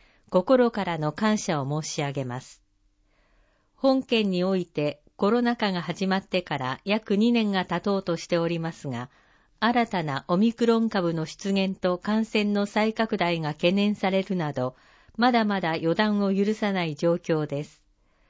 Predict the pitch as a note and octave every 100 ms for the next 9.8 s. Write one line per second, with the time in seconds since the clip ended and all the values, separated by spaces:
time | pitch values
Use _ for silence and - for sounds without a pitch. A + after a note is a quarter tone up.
0 | _ _ _ - F3+ G#3+ A3+ A3+ G#3+ F#3
1 | F#3+ G#3+ A3 A3 G#3 F#3+ E3 D#3+ D3+ D#3
2 | - - A#3 A#3 G#3 F#3+ G3+ G3+ G#3+ G3
3 | G3 F#3+ G3 G#3+ A3+ - G3 E3+ F3+ G3+
4 | - G3+ G3 F#3 F#3 F3+ E3+ D3+ B2+ A#2+
5 | B2 _ _ _ _ - F#3 A#3+ A3+ A#3
6 | A3+ A3 A3 G#3+ - G#3 F#3+ D3+ A#2+ -
7 | E3 E3+ E3+ D#3+ F3 E3+ E3 E3+ - F3
8 | A3+ A#3 A3+ - G#3+ - G#3+ G#3+ A3 G#3+
9 | G#3+ G3+ G3 - - C#3+ C3+ C3+